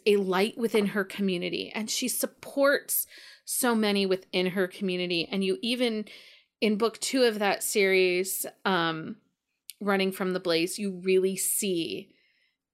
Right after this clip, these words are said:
the level of care she goes to for the people that she loves the most. And, um, and even when things get rough for her, 'cause she and Bryn, um, she,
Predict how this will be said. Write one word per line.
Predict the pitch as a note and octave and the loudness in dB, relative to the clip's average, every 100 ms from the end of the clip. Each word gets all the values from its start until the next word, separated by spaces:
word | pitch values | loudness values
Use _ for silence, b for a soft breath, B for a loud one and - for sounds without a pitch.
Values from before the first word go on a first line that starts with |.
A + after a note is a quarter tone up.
| _ - | _ 0
the | G3 | 4
level | F#3+ F#3+ G3+ G3 | 6 4 4 0
of | F#3+ | -2
care | - - G#3+ | -8 -2 0
she | F#3+ - G3+ | 0 -2 -4
goes | - B3 C#4+ B3 - | -2 2 2 2 -2
to | A3 E3+ | 0 -2
for | - F3+ | 0 -4
the | |
people | F3+ - G3 F#3 | -4 -8 -2 -2
that | F3+ F3 - | 0 -2 -2
she | - G#3 | -4 -2
loves | F3+ F3 - | 2 0 0
the | - | -8
most. | F3+ F3 E3+ - - - B B B B B - | -4 -2 -4 -4 -10 -12 B B B B B 0
And, | G#3+ G3+ F#3+ F#3 F3 F3+ - - | 2 2 2 0 -4 -8 -12 -8
um, | G#3 F#3+ - - A#3+ _ _ _ _ _ _ - | -4 -2 -4 -8 -16 _ _ _ _ _ _ -6
and | B3 B3 | -2 -2
even | C4 C#4+ G4 G4+ | 0 0 2 2
when | F#4 | 2
things | D4 C4+ C#4 | 2 0 0
get | - A3+ - | 0 -2 2
rough | F3+ - | 0 0
for | - A3+ | -2 0
her, | A3+ A3 A3 A3+ _ _ | 2 0 0 -4 _ _
'cause | A#3 G#3 - - _ | -4 -2 -4 -10 _
she | - - G3 | -10 -4 0
and | F#3 F#3 F#3+ _ _ | 0 -2 -8 _ _
Bryn, | - F#3 F#3 F3+ F#3 B B B B B B | -2 0 0 -2 -6 B B B B B B
um, | G#3 F3 D3+ G#2+ - _ _ _ _ _ _ _ _ - - _ - - | 0 0 0 -4 -10 _ _ _ _ _ _ _ _ -16 -16 _ -16 -6
she, | - - B3+ A#3 A3+ A3+ A3+ - | -2 -2 0 0 0 0 -2 -6